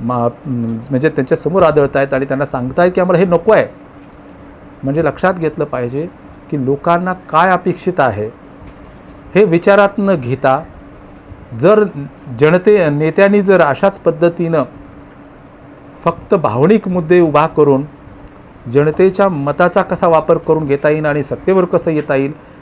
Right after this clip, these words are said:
हे पूर्वीचे जे फॉर्म्युले आहेत ना, ते आता कुठेतरी लक्षात घेतले पाहिजेत की जनता या ही जागृत झालेली आहे. लोकांना कळतंय.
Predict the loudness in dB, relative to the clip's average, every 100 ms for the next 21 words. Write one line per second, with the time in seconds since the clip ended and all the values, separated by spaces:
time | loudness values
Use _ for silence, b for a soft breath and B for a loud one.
0 | -6 -4 -4 -14 -18 -2 2 2 2 0
1 | 0 0 2 2 2 2 2 0 -8 -8
2 | -16 -20 -20 -20 -20 -8 0 0 0 -4
3 | -4 -2 -2 -2 -4 -12 -20 -20 -20 -18
4 | -6 -4 0 0 0 -2 -2 -2 -2 -4
5 | -6 -6 -8 -2 0 0 2 2 2 0
6 | -2 -6 -8 -8 -4 -2 -2 -4 -4 -8
7 | -6 -8 -12 -18 -20 -20 -20 -20 -20 -20
8 | -20 -20 -20 -12 -8 0 0 2 2 0
9 | 2 0